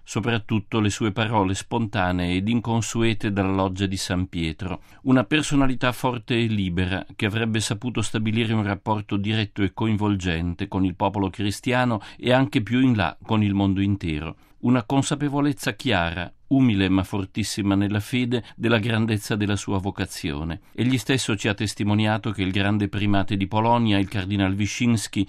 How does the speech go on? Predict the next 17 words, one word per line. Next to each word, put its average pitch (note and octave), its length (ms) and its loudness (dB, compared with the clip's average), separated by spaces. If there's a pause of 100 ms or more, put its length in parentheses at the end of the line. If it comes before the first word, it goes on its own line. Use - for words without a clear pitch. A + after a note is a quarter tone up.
gli A#2+ 140 -2
aveva C3 300 2
detto G#2 340 0
nei F#2+ 180 4
giorni G#2 340 2
cruciali G#2+ 580 0
dell'elezione G#2 880 2 (180)
che A#2+ 180 2
era A2 120 0
chiamato A#2+ 460 0
ad A2+ 100 0
introdurre A2 560 0
la G#2+ 120 0
Chiesa F#2+ 420 2
nel G2+ 180 0
terzo F2 400 -4
millennio. D#2+ 680 -2